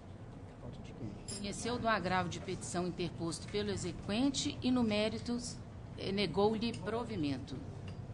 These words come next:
Não incidem custas nos termos do artigo sétimo, quatro da Instrução Normativa um,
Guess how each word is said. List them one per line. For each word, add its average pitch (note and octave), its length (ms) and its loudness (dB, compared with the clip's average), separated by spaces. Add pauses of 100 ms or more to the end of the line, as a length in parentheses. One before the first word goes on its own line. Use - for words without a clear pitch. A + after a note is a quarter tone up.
(240)
Não A3 140 2
incidem A3+ 400 2
custas A3+ 520 0
nos G#3 220 0
termos G3+ 540 2
do F#3 100 -4
artigo F#3 500 -2
sétimo, G#3 720 0 (500)
quatro G3 440 2
da G3 100 0
Instrução A3+ 540 2
Normativa G3 760 2
um, G3+ 240 4